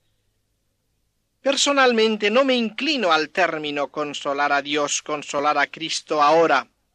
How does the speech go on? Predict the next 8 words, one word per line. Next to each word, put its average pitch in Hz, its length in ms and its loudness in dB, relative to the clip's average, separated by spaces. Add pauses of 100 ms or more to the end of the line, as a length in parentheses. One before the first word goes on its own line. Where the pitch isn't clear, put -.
(500)
sobre 285 380 -4
todo 208 380 0
por 185 180 -2
lo 170 160 -2
que 185 160 -6
comporta 170 920 -2
de 160 180 -2
representaciones 165 1500 -4